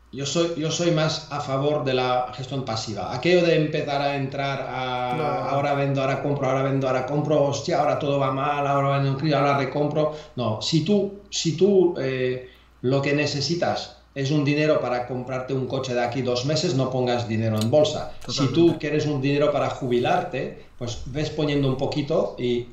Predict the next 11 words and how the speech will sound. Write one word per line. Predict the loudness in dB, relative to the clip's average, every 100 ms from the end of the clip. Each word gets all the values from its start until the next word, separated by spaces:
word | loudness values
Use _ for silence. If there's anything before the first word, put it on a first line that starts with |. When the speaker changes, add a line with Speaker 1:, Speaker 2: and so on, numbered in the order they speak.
| -8
Speaker 1:
y |
déjalo. | -4 -2 0 4 4 2 -4
Gestión | -6 0 0 0
pasiva, | 0 0 0 0 -2
es | -4
decir, | -4 -2 -2 -2
eh, | -4 -2
la | 0 2
bolsa | 2 2 2 2 2 0
es | -4 -8 -14 -20 -18 -4
la... | 0 2 2 0 -2 -6 -10